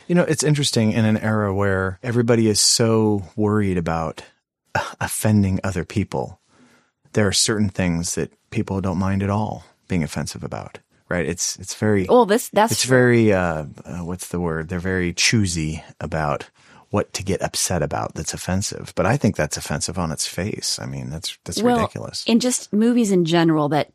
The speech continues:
Speaker 2: I, I, I have a hard time looking past
Speaker 1: Mm-hmm.
Speaker 2: when I can see that they're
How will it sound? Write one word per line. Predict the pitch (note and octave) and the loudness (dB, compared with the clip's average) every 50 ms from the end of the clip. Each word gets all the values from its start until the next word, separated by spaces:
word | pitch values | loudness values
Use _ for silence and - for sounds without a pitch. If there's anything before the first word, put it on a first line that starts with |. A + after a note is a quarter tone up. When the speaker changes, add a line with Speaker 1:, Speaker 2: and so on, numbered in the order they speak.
| _ _ _ _ - | _ _ _ _ -2
Speaker 2:
I, | D3+ D3+ B2+ - - - - | 0 0 0 -2 -6 -10 -8
I, | - C#3+ D3+ D#3 - - | -6 -4 -4 -4 -4 -4
I | - C#3 | -4 -4
have | D3 E3 D#3+ D3 | -4 -4 -4 -4
a | D3+ | -4
hard | D3 - D#3+ D#3 - - | -4 -2 -2 -2 -2 -2
time | E3 D3+ D3+ C#3+ | -4 -2 -2 -2
looking | C3+ D3 D3 - - D3 C#3 | -2 -2 -4 -4 -4 -4 -4
past | - - D3+ C#3+ C#3+ C#3+ - - - - - - - - - | -4 -6 -6 -6 -6 -6 -8 -10 -12 -14 -18 -20 -20 -8 -4
Speaker 1:
Mm-hmm. | - F2+ D3 | -2 -2 0
Speaker 2:
when | D#3 D#3+ D3+ | 2 2 2
I | C#3+ D3+ | 0 0
can | - D3+ C#3 | 0 0 0
see | - - - D#3 D3 | 0 0 0 0 0
that | D3 D3 - | 0 0 -2
they're | C#3+ C3+ - | -4 -4 -6